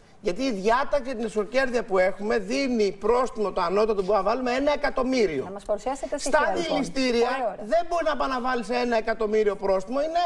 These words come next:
Speaker 1: αστείο. Και τα δηληστήρια, επειδή ακολουθούν ένα διεθνή δίκτυ καυσίμων που αφορά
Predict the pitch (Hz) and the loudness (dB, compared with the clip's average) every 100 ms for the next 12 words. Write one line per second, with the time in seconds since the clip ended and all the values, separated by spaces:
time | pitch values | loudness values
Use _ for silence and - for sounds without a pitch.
0 | 339 311 - 330 277 156 - - - - | 0 -4 -2 -2 0 0 -4 -14 -18 -18
1 | - - - 254 247 226 240 220 - 320 | -18 -8 -4 0 0 0 -2 -2 -4 -2
2 | 320 262 262 320 277 254 254 311 302 262 | -2 -2 0 0 0 -2 0 0 0 0
3 | 247 247 330 302 269 208 220 214 196 214 | -2 -2 -2 -2 -2 -2 -2 0 0 -2
4 | 196 202 226 - 196 190 190 254 | 0 0 -2 0 0 0 0 0